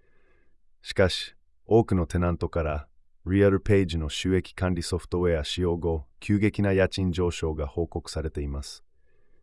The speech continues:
興味深いコメントとして、カナダでは大手不動産会社による価格操作と最低限度しかメンテナンスしないことで、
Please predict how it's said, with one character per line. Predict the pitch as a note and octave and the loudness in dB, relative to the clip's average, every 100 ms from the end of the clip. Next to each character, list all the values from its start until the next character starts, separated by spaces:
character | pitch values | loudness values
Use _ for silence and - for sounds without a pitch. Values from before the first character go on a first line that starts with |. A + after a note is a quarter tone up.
| _ _ _ _ _ - | _ _ _ _ _ 0
興 | A2 | 4
味 | A#2 A2+ | 4 4
深 | - G#2 | 4 6
い | F#2+ | 6
コ | - | 4
メ | F2+ | 0
ン | F2 | 0
ト | E2+ | -4
と | D#2+ D#2+ | -6 -6
し | - | -4
て、 | F2 D#2+ - - _ _ _ _ _ - | -2 -2 -6 -20 _ _ _ _ _ 0
カ | A#2+ | 6
ナ | B2 | 8
ダ | G#2 | 8
で | F2+ | 6
は | E2 E2 D2 - - - - - | 4 2 -2 -10 -20 -20 -20 2
大 | A2+ B2 | 6 6
手 | - F2+ | 6 2
不 | F#2+ | 2
動 | G#2 G#2+ | 4 4
産 | - A2 | 4 4
会 | G#2 G#2 G2+ | 8 6 6
社 | F2+ | 2
に | E2+ | 0
よ | E2 | -2
る | D#2+ | -4
価 | - E2 | -4 -6
格 | - F#2 - | -2 -2 -2
操 | - F#2+ | -2 -2
作 | - D2+ | -2 -6
と | - D2+ - _ _ - | -4 -6 -8 _ _ -10
最 | - G#2+ A2 | 2 4 4
低 | A2+ G#2+ | 4 4
限 | G#2+ G#2+ | 4 4
度 | F2+ | 2
し | - | -2
か | E2 | -2
メ | F2 | 0
ン | G2+ | 0
テ | G2+ | 2
ナ | F#2 | 0
ン | F2 | -2
ス | - | -6
し | - F2 | -6 -2
な | F2+ | 0
い | F#2 | -2
こ | - | -4
と | - E2+ | -4 -4
で、 | D#2 D2 | -4 -6